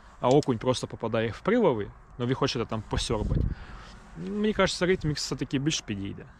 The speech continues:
тому що на нього буде просто менше сходів. Ну, можна просто вирішити це питання, е, і так далі, ну, на Rhythmix просто буде менше сходів. Вони будуть, але на їх буде менше. Тому що за рахунок того, що спінінг м'який, бачите, Blackfire, він так не просікає рибу. О, я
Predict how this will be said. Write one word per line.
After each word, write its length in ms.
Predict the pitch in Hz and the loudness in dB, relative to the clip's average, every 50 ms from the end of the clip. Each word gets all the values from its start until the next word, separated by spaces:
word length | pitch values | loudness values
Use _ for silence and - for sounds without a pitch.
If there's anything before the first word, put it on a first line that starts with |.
| - - | -16 -10
тому 200 | - 117 113 117 | -6 -4 -2 -2
що 200 | 113 - - 127 | -2 0 0 0
на 80 | 120 123 | 0 0
нього 220 | 127 143 135 131 | 0 0 0 0
буде 200 | 123 123 113 113 | -2 -2 -2 -2
просто 280 | 104 - 123 - - 113 | -2 -4 -4 -2 -2 -2
менше 280 | 107 110 110 - - | -2 -2 -2 -4 -4
сходів. 400 | 104 - - - 104 107 - - - - - - | -6 -8 -8 -8 -8 -8 -10 -12 -16 -14 -4 0
Ну, 100 | 277 233 | 0 2
можна 300 | 151 160 180 - - 139 | 4 4 2 2 0 0
просто 280 | - 151 139 - 165 | 0 0 2 2 4
вирішити 320 | 190 285 285 - - 180 - | 4 4 4 4 2 0 -2
це 100 | - - | -2 -4
питання, 460 | - 120 - - 123 113 107 107 101 - - - - - - - - - - - - - | -4 -4 -2 0 0 0 0 -2 -6 -8 -12 -16 -16 -18 -18 -18 -18 -20 -20 -20 -12 -8
е, 220 | 123 113 107 104 101 | -4 -4 -2 -2 -4
і 60 | - | -2
так 180 | 127 - 123 143 | 0 0 0 2
далі, 240 | 180 214 208 190 151 | 4 4 4 4 4
ну, 140 | 156 196 185 | 4 2 2
на 100 | 147 156 | 2 2
Rhythmix 320 | 196 190 - 156 - - | 2 0 0 -2 -2 0
просто 240 | - 143 - - 131 | 0 0 0 0 0
буде 220 | 117 123 113 113 107 | 0 0 0 0 0
менше 220 | 107 104 101 - | 0 -2 -4 -6
сходів. 340 | - - - 104 98 98 - - - | -8 -10 -10 -12 -14 -14 -14 -4 2
Вони 220 | 160 214 240 269 | 4 6 6 6
будуть, 420 | 240 247 311 330 320 262 196 160 - - - - | 6 6 6 6 8 6 6 4 2 -4 -12 -6
але 100 | - 165 | -2 0
на 100 | 170 180 | 2 2
їх 140 | 196 180 160 | 2 2 2
буде 200 | 151 143 139 127 | 0 0 0 0
менше. 320 | 117 107 95 - - - - - - - - - - - - - | 0 -2 -4 -6 -10 -14 -16 -18 -20 -20 -20 -20 -20 -20 -6 0
Тому 160 | - 151 185 | 2 2 2
що 100 | 175 - | 2 2
за 120 | 160 160 180 | 2 2 2
рахунок 280 | 175 - 208 196 185 | 2 2 0 0 0
того, 200 | - - 170 175 | 2 0 0 0
що 100 | 170 180 | 0 -2
спінінг 320 | 165 - - 185 160 160 - | -4 -2 -2 -2 0 -2 -2
м'який, 380 | 185 190 196 185 - - - 139 | -2 0 0 -2 -2 -2 -2 2
бачите, 360 | 123 143 143 - - 139 135 | 2 2 2 2 2 2 2
Blackfire, 580 | 120 117 123 135 - - 165 170 160 151 131 120 | 2 2 2 0 0 2 4 4 6 6 4 2
він 160 | 127 143 139 | 2 -2 -2
так 220 | - 135 123 - | -2 -4 -4 -4
не 120 | 123 123 120 | -4 -6 -4
просікає 540 | - 127 120 - - 123 - - 120 117 117 | -4 -6 -6 -6 -8 -8 -4 -4 -2 -2 -2
рибу. 200 | 113 101 101 - - - - - - - - - - - - - - - - - - - | -2 -4 -6 -10 -14 -18 -20 -20 -18 -18 -16 -16 -16 -16 -18 -18 -20 -20 -20 -16 -10 -6
О, 560 | 123 113 113 110 107 107 104 104 104 104 104 104 | -4 -2 -2 0 0 0 -2 -2 -2 -4 0 2
я 240 | 123 143 147 139 | 4 4 4 4